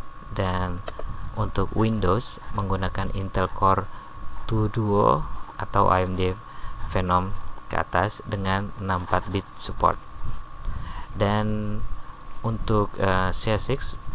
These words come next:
minimumnya adalah micro-, menggunakan O S Microsoft Windows seven atau ke atas ya, bisa Windows eight, eight point one atau ten juga pasti bisa.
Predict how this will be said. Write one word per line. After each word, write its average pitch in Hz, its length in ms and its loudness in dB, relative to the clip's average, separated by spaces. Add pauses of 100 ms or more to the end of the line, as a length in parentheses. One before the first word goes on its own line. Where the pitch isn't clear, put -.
minimumnya 101 720 0
adalah 101 180 2
micro-, 92 420 -2 (120)
menggunakan 95 580 0
O - 60 0
S - 240 -4 (400)
Microsoft 98 480 0
Windows 95 420 0 (140)
seven 98 640 0 (1800)
atau 95 480 8
ke - 160 0
atas 95 400 2
ya, 95 240 2 (320)
bisa 87 240 2
Windows 87 400 0
eight, 95 160 0 (320)
eight 101 160 -2
point 92 240 0
one 107 160 2
atau 92 400 0 (720)
ten 101 160 2
juga 90 320 0
pasti 95 400 2
bisa. 82 320 -2